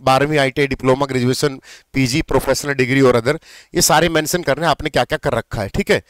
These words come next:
ऐसे, ऐसे क्लिक करना है बस, सिर्फ और सिर्फ क्या करना है, क्लिक करना है कि बारहवीं हो, ठीक है सर, ग्रेजुएशन हो, ठीक हो,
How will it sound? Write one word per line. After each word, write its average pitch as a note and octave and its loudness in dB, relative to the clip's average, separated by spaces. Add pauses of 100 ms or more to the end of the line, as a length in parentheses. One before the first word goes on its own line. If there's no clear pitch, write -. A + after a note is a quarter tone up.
(420)
ऐसे, C3+ 0 (240)
ऐसे D3 0
क्लिक E3 -4
करना D3 0
है E3+ 4
बस, D3 2
सिर्फ - 0
और E3 0
सिर्फ - -2
क्या D#3+ 2
करना D3+ -4
है, F3 -4
क्लिक E3+ -4
करना A#2 -4
है G2 -10
कि - -14
बारहवीं C3+ 4
हो, D3+ 2
ठीक B2+ -2
है A#2+ -4
सर, G#2+ -6
ग्रेजुएशन D3+ 0
हो, D3+ 2
ठीक B2 -6
हो, G#2+ -2